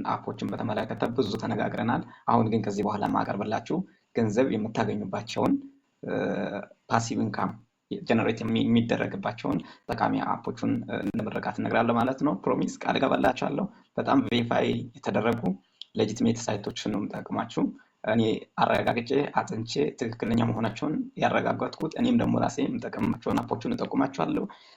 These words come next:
ከኔ ጋር ከሆናቸው በየሳምንቱ እንደዚህ አይነት ነገር ጠቃሚ መረጃዎች እንደምታገኙ ተስፋ አደርጋለሁ። በነገራችሁ ላይ አንደር እስቲሜት ታደርጉኝ ነግሬያችኋለሁ። ከዚህ በፊት፣ ከዓመት በፊት በተደጋጋሚ ስለ ስካመሮች ሳወራ ስጮህ ነበረ።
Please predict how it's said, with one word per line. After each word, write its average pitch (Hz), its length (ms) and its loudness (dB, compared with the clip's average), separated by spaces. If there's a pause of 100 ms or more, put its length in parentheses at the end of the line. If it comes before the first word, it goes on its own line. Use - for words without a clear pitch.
(120)
ከኔ - 160 6
ጋር - 140 4
ከሆናቸው 113 440 0
በየሳምንቱ 113 540 -2
እንደዚህ 104 340 0
አይነት 104 220 -2
ነገር 107 220 -2
ጠቃሚ - 280 -4
መረጃዎች 113 380 -4
እንደምታገኙ 117 600 0 (400)
ተስፋ - 300 -6
አደርጋለሁ። - 460 -2 (240)
በነገራችሁ - 520 2
ላይ - 200 -2
አንደር 143 300 8
እስቲሜት - 480 0
ታደርጉኝ 110 500 0
ነግሬያችኋለሁ። - 600 4 (520)
ከዚህ 135 200 4
በፊት፣ 117 300 0 (280)
ከዓመት 120 320 2
በፊት 107 320 -4 (320)
በተደጋጋሚ 113 640 4 (340)
ስለ 120 240 0 (280)
ስካመሮች 120 560 2 (140)
ሳወራ 127 480 4 (100)
ስጮህ 120 380 -4
ነበረ። 123 300 2